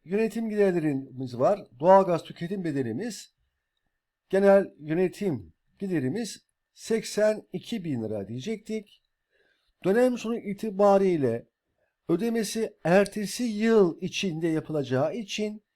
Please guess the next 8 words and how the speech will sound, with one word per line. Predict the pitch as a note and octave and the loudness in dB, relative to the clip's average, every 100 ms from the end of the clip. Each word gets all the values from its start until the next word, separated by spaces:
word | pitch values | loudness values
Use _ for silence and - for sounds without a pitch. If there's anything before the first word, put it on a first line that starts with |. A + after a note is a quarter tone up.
| _ _ _ | _ _ _
gider | F#3 A3 A3+ G#3+ | 0 4 4 4
doğmuş | G#3 G#3 G#3+ A3+ - - | 4 2 2 -6 -10 -8
ödemesi | F3 F3 G3+ G3+ G3 G#3 - | -4 -2 0 0 0 -4 2
ertesi | D#3+ E3 F3 G3 | 2 2 -4 -2
döneme | F#3 F3+ | 0 -2
sarkıyorsa | - D3+ C#3 A#2 D#3 G3 - G#3 G#3 _ _ _ _ | 0 0 0 -4 -6 -6 -2 -2 -2 _ _ _ _
bunu | A#3 A#3 F#3 | -2 0 0
da | G#3 A3+ | -2 -4